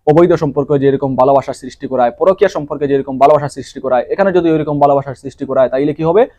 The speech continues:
জিনা হতেই থাকবে, হতেই থাকবে। এমনকি জিনার মাধ্যমে সন্তান দুনিয়াতে আসবে, ওই সন্তান জারজ সন্তান হবে, ওই সন্তান বড় হয়ে আলিম উলামাদেরকে গালিগালাজ করবে,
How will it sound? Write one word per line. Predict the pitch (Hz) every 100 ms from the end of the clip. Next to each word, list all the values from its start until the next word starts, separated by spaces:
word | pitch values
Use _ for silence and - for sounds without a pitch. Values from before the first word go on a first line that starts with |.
| _ _ -
জিনা | 151 170
হতেই | 156 160 156
থাকবে, | 139 139 143
হতেই | 131 151
থাকবে। | 135 131 135 117 _ -
এমনকি | 143 160 165
জিনার | 143 160 160
মাধ্যমে | 151 139 143
সন্তান | - 139 127 165
দুনিয়াতে | 151 151 143 151
আসবে, | 127 127 117 _ _ -
ওই | 165
সন্তান | 165 151 156 151
জারজ | 135 139 165
সন্তান | 170 160 147
হবে, | 139 131 131
ওই | 160
সন্তান | 160 147 147 135
বড় | 139
হয়ে | 139 139
আলিম | 123 135
উলামাদেরকে | 151 147 143 143 139
গালিগালাজ | 135 127 131 131 123
করবে, | 131 120 120